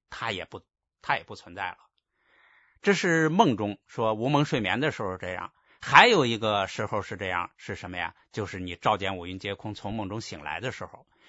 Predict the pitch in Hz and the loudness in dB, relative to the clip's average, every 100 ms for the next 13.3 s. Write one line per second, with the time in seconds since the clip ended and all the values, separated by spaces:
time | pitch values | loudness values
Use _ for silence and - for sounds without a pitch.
0 | - - 151 156 214 185 196 147 135 160 | -20 -4 -2 6 6 6 4 4 4 2
1 | - 196 - - 117 127 101 95 87 104 | 4 2 0 -6 0 2 2 -2 -4 -4
2 | 95 - 92 _ _ 104 92 - _ _ | -4 -6 -14 _ _ -10 -8 -10 _ _
3 | - 104 104 104 110 - - 123 127 120 | -12 -8 -6 -6 -8 -10 -6 -2 0 -2
4 | - 98 85 113 117 - _ - 113 113 | -4 -4 0 2 0 -2 _ -6 -4 -2
5 | 104 120 87 98 98 110 107 113 104 123 | 0 -2 -4 -8 -6 -6 -4 -4 0 2
6 | 104 113 107 101 95 104 117 113 127 120 | 2 0 -4 -6 -8 -6 -6 -6 -4 -4
7 | - _ _ _ _ _ _ _ _ _ | -4 _ _ _ _ _ _ _ _ _
8 | _ _ _ _ 113 113 113 110 110 101 | _ _ _ _ 0 2 2 -2 -2 0
9 | 107 - 98 143 135 117 117 104 _ _ | -2 -4 -4 2 4 6 6 4 _ _
10 | - - 165 151 147 180 247 202 127 110 | -12 -4 -2 4 6 8 6 4 2 2
11 | 123 165 117 127 - 220 147 123 143 185 | 2 0 2 0 2 4 4 2 4 6
12 | 135 147 240 143 90 90 92 92 - 87 | 6 6 4 2 -2 -6 -6 -6 -4 -4
13 | - 78 87 | -8 -18 -20